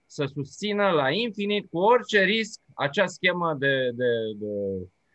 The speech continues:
defavorabilă nouă total. Actul artistic și, în general, tot ce se întâmplă în industria noastră, în, uh, muzicală, să spunem că noi asta facem,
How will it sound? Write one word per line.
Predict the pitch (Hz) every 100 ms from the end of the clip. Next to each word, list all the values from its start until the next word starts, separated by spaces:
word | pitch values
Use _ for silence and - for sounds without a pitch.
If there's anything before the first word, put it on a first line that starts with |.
| _
defavorabilă | 117 135 156 143 117 135 151 139 131
nouă | 131 147 127
total. | 139 127 127 90 - _ _ _ _ _ _ _ _ _ _ - 87
Actul | - 196 208 220
artistic | 202 202 233 - 180 -
și, | 151
în |
general, | 135 165 196 196
tot | - 233
ce | 240 214
se | 190 -
întâmplă | 180 160 233 233 190
în | 160
industria | 143 139 196 190 156
noastră, | 147 175 147 139
în, | 123 123
uh, | 117 117 113 107 101 101 113
muzicală, | 120 107 98 190 208 139
să | 98 110 92
spunem | 151 165 151
că | 117
noi | 120 123
asta | 127 123 127 117
facem, | 143 147 165 160